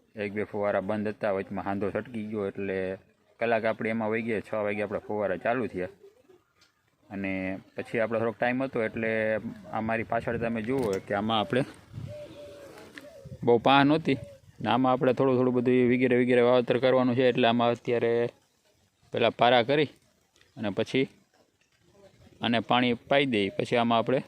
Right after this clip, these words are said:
પાછું રા પાકી નાખીએ એટલે પાહ થઈ જાય. એટલે એ રીતનું કાર્ય આપણે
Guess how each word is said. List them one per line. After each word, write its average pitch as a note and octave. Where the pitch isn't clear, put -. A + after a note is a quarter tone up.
પાછું G#2+
રા A2
પાકી C3
નાખીએ G#2
એટલે F#2+
પાહ A2
થઈ C3
જાય. C#3
એટલે A2+
એ -
રીતનું A#2+
કાર્ય B2
આપણે B2